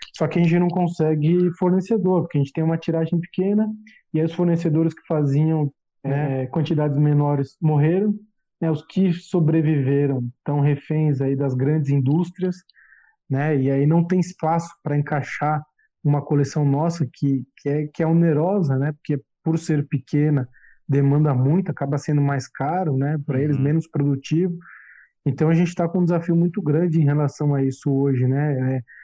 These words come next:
Speaker 1: gente queria tá com uma velocidade maior de lançamento de novas categorias, novos produtos, mas hoje o que a gente está esbarrando, né, o que, o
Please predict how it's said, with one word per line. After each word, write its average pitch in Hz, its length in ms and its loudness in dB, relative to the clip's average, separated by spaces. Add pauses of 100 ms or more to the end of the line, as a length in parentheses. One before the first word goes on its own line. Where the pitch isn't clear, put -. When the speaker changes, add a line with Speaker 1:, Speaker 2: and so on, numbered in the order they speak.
(160)
Speaker 1:
gente 123 100 -6
queria 156 240 2
tá 175 120 -2
com 180 100 -2
uma 165 160 2
velocidade 147 580 0
maior 139 520 0
de 127 120 0
lançamento 135 680 -2
de 131 160 -2
novas 135 240 -2
categorias, 139 840 -2
novos 139 240 -2
produtos, 135 520 -2 (560)
mas 151 160 0
hoje 170 200 0
o 165 160 -4
que 170 80 2
a 175 80 2
gente 180 200 0 (140)
está 160 380 -4
esbarrando, 151 960 0
né, 139 160 -2
o 139 60 -4
que, 135 320 -2
o 123 160 -6